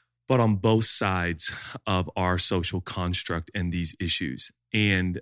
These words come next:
I lost white friends and I lost black friends. And two years later,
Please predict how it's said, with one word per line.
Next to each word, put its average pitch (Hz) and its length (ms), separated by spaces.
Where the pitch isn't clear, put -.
I 101 160
lost 92 720
white 104 340
friends 85 720
and 101 120
I 92 60
lost 87 440
black 87 380
friends. - 560
And 98 500
two 160 220
years 143 340
later, 117 500